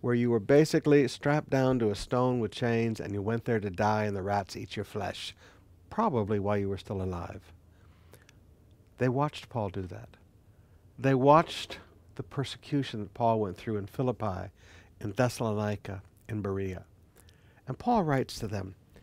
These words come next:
in Philippians chapter one, verse twenty-eight and twenty-nine. He said, "For it has been granted to you that for the sake of Christ," not because you enjoy it, not because,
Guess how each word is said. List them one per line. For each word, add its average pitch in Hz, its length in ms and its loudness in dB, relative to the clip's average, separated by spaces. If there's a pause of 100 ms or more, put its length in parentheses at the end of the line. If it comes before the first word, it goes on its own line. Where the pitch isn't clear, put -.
(520)
in 117 120 -4
Philippians 147 540 4
chapter 127 360 -4
one, 107 260 0
verse 101 260 -2
twenty-eight 101 680 -4 (160)
and 110 100 -10
twenty-nine. 98 640 -6 (1000)
He 190 160 2
said, 170 260 4
"For 202 200 4
it 180 60 2
has 202 120 2
been 196 200 4
granted 170 440 2
to 113 100 -2
you 92 240 -4 (240)
that 131 200 4
for 147 160 0
the 127 100 0
sake 175 360 0
of 175 100 -2
Christ," 101 380 0
not 170 180 0
because 196 320 0
you 175 120 6
enjoy 123 440 6
it, 135 120 4
not 147 200 -2
because, 165 400 4